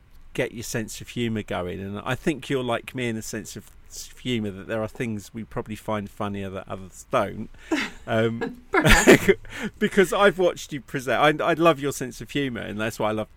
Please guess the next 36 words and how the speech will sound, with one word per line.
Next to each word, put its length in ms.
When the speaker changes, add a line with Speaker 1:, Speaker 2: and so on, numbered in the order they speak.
Speaker 1:
when 160
we 80
catch 360
up 180
at 120
events. 420
I 60
love 160
chatting 260
to 160
you 240
as, 160
as 160
much 220
as 80
other 160
people, 420
because 420
I 120
know 100
you've 220
got 140
that 140
sense 300
of 80
humour. 360
But 140
we, 300
I 80
think 220
having 280
that 160
sense 320
of 60
humour, 420
you, 300